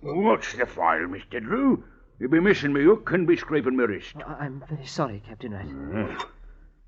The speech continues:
Speaker 1: nervous, bean't you?
Speaker 2: But I, I, I travelled here to London to talk to you.
Speaker 1: Yeah, you see, Sir Fenwick sent you to me.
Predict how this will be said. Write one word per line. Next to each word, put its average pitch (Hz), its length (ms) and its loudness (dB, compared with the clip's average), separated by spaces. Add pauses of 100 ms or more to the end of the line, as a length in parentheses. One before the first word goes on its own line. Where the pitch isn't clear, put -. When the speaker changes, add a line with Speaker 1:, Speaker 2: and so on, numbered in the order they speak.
(320)
Speaker 1:
nervous, 107 840 -2 (100)
bean't 80 380 -8
you? 185 480 -4
Speaker 2:
But 143 240 -8
I, 139 40 -10
I, 135 140 -4
I 147 40 -2
travelled 190 400 -2
here 127 160 -2
to 127 100 -6
London 143 340 0
to 185 80 -4
talk 214 380 0
to 110 100 -6
you. 85 180 -8
Speaker 1:
Yeah, 78 400 -6
you 92 200 0
see, 139 360 4 (360)
Sir 110 160 2
Fenwick 131 580 2
sent 104 280 -4
you 80 100 -10
to 80 160 -10
me. 65 140 -12